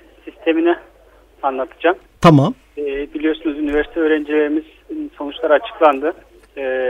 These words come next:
Speaker 1: lisans yerleştirme sonuçları. E, buna göre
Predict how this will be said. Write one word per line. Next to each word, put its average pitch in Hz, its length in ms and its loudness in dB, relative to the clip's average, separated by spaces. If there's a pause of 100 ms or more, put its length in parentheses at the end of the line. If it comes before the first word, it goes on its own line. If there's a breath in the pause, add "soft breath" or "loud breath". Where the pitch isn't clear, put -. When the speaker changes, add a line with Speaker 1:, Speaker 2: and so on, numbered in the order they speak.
(320)
Speaker 1:
lisans 127 340 -8
yerleştirme 131 480 -6
sonuçları. 143 460 -6 (800 loud breath)
E, 143 300 0
buna 165 180 2
göre 165 340 2